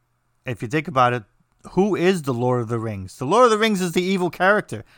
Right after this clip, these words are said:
That's what the whole series is named after. It, it's unusual that he didn't name it after anything wonderful. Maybe the subchapters are all interesting, 'cause if you think about it, Fellowship of the Ring is all of them getting together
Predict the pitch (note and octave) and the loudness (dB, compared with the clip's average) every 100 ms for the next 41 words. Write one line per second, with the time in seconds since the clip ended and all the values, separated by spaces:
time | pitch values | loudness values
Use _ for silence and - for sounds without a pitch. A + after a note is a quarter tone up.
0 | - E3 F3+ E3 D#3 C#3 F#3+ F#3 E3+ - | -2 0 0 0 0 4 4 4 2 -8
1 | - - F3 F3 - C3+ D3 D3+ A3+ D#3+ | -10 -2 0 0 -4 -10 -4 -2 0 -2
2 | A2+ - G2+ - _ _ - D#3 - D#3 | -4 -6 -12 -12 _ _ -6 -4 -2 -2
3 | F3 E3+ F#3 A#3 F#3 D#3+ D#3+ D#3+ F3+ F3 | 0 2 2 2 0 2 2 4 2 0
4 | D3+ G#3 F3+ D#3+ D3+ D#3 E3+ E3 D#3+ C#3+ | 0 -2 0 -2 -2 -2 -2 -4 -4 0
5 | F3+ A3+ - G#2 _ _ _ - E3+ F3+ | -2 -2 -8 -20 _ _ _ -2 2 2
6 | D3+ C#3 - G#3 C4 D#3+ C3 - B2+ B2+ | 2 2 4 4 4 0 0 0 -2 0
7 | B2+ B2 - - - C#3 C#3+ C#3+ C3 C3+ | 0 0 -4 -20 0 2 2 0 -4 -4
8 | B2 D#3+ D3 C#3+ B2+ B2 F#3 C#3+ B2+ B2 | -4 -6 -6 -8 -6 -4 -4 0 2 2
9 | - _ _ _ _ _ - _ _ _ | -4 _ _ _ _ _ -20 _ _ _
10 | _ _ _ _ _ _ _ _ - - | _ _ _ _ _ _ _ _ -20 -20
11 | - _ - E3+ F3+ - E3+ D#3 D3+ D#3 | -20 _ 0 4 4 2 -2 0 0 0
12 | E3 D#3+ C#3+ B2 C#3 D3 D3 D3 C#3 D3+ | 0 -2 -6 -4 0 4 4 2 0 0
13 | C#3 C3 C3+ C3 C3 | 0 0 2 2 0